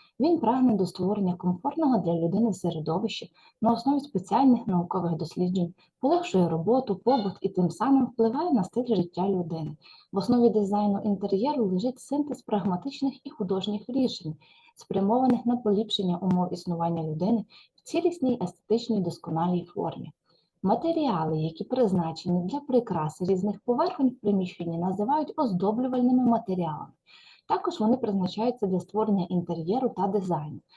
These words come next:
З точки зору оформлення існує досить великий вибір матеріалів для інтер'єру та оздоблення приміщень. Підбір матеріалу залежить від дизайнерської ідеї, його оформлення,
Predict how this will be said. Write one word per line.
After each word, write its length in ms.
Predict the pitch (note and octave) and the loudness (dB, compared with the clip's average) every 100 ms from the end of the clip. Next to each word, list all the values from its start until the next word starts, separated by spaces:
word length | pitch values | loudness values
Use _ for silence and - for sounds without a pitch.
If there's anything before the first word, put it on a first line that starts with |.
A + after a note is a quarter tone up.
| - _ | -20 _
З 60 | |
точки 340 | B3+ B3 - A3 | 0 0 0 2
зору 220 | A#3 A#3+ | 4 2
оформлення 580 | A#3+ - D#4 F4+ C4+ G3 | 0 -2 -2 4 4 4
існує 340 | G3 A3+ G#3+ | -2 -2 0
досить 400 | F#3 A#3+ B3 - | 0 0 -4 0
великий 560 | B3 A#3+ A#3 A3+ E3 D#3 | 4 6 6 4 -4 -2
вибір 320 | A#3+ D4 C4 | -2 0 0
матеріалів 580 | F#3+ E3+ E3 F#3 A#3+ F#3 | 0 -2 -4 -2 -2 -4
для 160 | E3+ | -6
інтер'єру 720 | D#3 E3 E3+ E3+ E3+ B3+ A#3 - _ _ | -4 -6 -6 -6 -2 -2 -2 -6 _ _
та 120 | D#4+ | -2
оздоблення 500 | D4+ F#3+ B3+ C4+ C4+ | 0 0 2 4 2
приміщень. 640 | B3+ A#3 G#3 E3 - C#3+ D3+ _ _ - | 2 0 0 0 -4 -10 -12 _ _ -2
Підбір 340 | G#3 A3+ B3 | 0 2 4
матеріалу 600 | A3+ G#3+ G#3 G3+ D4 D4+ | 4 2 2 2 2 -2
залежить 480 | G#3+ F#3+ B3 B3 - | 0 0 -2 -4 -4
від 180 | G#3 F#3+ | -2 0
дизайнерської 1000 | G3 F3+ G#3 G#3 F3+ - G3 F3+ F3 - - | 0 2 0 0 -2 -6 -2 -2 -2 -6 -6
ідеї, 540 | E3 E3+ G3 C4 B3+ | -2 0 0 0 -2
його 260 | G#3 D4 D4+ | -4 -2 -4
оформлення, 600 | - F#3 A3+ B3 A#3+ | -2 2 4 4 2